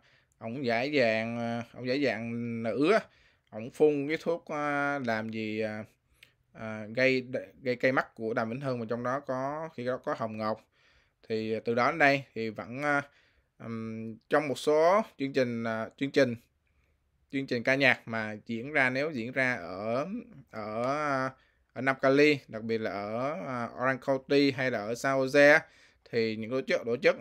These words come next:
à, à, người ta kêu gọi biểu tình rất là nhiều, nhưng bây giờ nó giảm bớt. Đặc biệt những cái tiểu bang khác thì rất ít, nhưng mà đà-,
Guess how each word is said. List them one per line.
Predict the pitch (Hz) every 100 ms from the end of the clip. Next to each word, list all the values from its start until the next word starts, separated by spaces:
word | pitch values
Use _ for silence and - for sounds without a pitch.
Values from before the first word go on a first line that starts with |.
| -
à, | 123 123 120 117 120 117 117 _ _ _ _ _
à, | - 110 110 107 107 104 _ _ _ _ _ _ _ _ -
người | 110
ta | 127
kêu | 131 135
gọi | 120
biểu | 117
tình | 131 123 117
rất | 135
là | 131
nhiều, | 120 117 117 - _ _
nhưng | - 139
bây | 143 143
giờ | 131
nó | 117
giảm | 135 120 135
bớt. | 160 202 _ _ _ _ -
Đặc | 123
biệt | 135 131
những | 120
cái | 147
tiểu | 156
bang | 139 147
khác | 143 185
thì | 131 120
rất | 147 -
ít, | 214 226 -
nhưng | 135 139
mà | 131 123 120 113 _ _ _ -
đà-, | 120 120 120